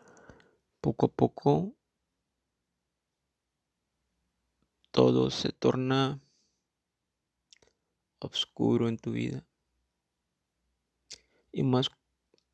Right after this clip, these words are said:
cuando lo que consumes es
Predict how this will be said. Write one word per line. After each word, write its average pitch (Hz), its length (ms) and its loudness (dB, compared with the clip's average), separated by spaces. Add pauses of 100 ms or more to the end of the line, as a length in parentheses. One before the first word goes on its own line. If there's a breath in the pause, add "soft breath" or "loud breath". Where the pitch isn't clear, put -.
(280)
cuando 120 280 2
lo 113 120 0
que - 120 -8
consumes 131 960 -10 (2500)
es 110 580 0